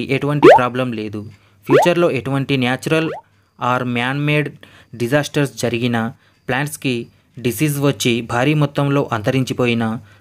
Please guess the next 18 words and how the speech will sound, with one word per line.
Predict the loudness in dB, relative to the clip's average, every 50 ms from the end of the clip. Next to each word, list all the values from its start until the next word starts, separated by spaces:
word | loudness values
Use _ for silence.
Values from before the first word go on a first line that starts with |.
| _ -4
అలా | -2 -2 -2
బయటి | -2 -2 -4 -6 -4 -4
ప్రపంచంలో | -4 -2 -2 0 0 0 0 0 0 0 0 2 0 0 -2 -2
ఏం | -2 -2 -2 0
జరిగినా | 0 0 0 0 0 -2 -2 -2 -4 -6 -8 -12 -20 -20 _ _
స్వాల్బార్డ్ | -10 -4 -2 0 2 2 2 2 2 2 2 0 -2
సీడ్ | -4 -4 -4 -2 0 2
వాల్ట్‌లో | 2 2 0 0 -2 -2 -2 -2 -2 -2 -6 -10 _ _ _ _ _
సీడ్స్ | -18 -6 -2 2 2 2 2 0 -4 -10 -16 -20 _ _ _ -14
సేఫ్గా | -6 -4 -4 -4 -2 -2 0 0 0
ఉంటాయి. | 0 -2 -4 -6 -6 -6 -6 -6 -8 -10 -12 -14 -18 -20 -20 _ _ _ _ -6
మన | -4 -4 -2
తర్వాత | -2 -2 -2 0 0 0 0 0
వచ్చే | 0 0 -2 -2 -2 -2 -4 -2 -2 -2
ఎన్నో | -2 0 0 0 0
తరాలకి | 0 0 0 0 0 -2 -2 -4 -4 -6 -6 -6 -8 -8
ఈ | -8 -8
సీడ్స్ | -6 -2 -2 -2 -2 -2 -4